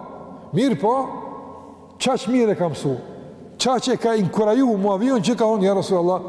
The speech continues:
i kam do pyetjen tash apo?" Edhe e ka bërë të pyetje apo. Pa e shumë rëndësi komunikimi, mundësia me fol, edhe, edhe, edhe në kuptim bashkëtor, me dëgju problemet,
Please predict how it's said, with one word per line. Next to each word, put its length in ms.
i 60
kam 220
do 100
pyetjen 320
tash 200
apo?" 160
Edhe 140
e 40
ka 80
bërë 240
të 80
pyetje 220
apo. 140
Pa 100
e 40
shumë 260
rëndësi 320
komunikimi, 640
mundësia 520
me 80
fol, 300
edhe, 320
edhe, 240
edhe 160
në 60
kuptim 360
bashkëtor, 460
me 60
dëgju 280
problemet, 380